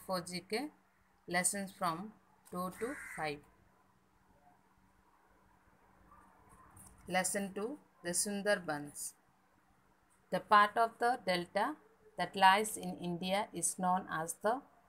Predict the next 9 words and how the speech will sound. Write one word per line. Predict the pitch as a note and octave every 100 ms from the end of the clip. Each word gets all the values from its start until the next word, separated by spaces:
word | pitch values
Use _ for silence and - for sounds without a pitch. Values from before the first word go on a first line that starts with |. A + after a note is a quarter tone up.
| _ -
Sundarban | - F3+ F3 F#3 F3+ G#3+ B3
National | F3+ - F3+ E3+
Park. | - D3 C#3+ - - - - _ _ _ _ _
The | F3
large | F3 F#3+ G3 G3+
number | G3+ G3 F#3+
of | F3+ E3 -
Sundari | - G3+ G3 F#3+ G3+ G3
trees | F3+ A3+ C4 -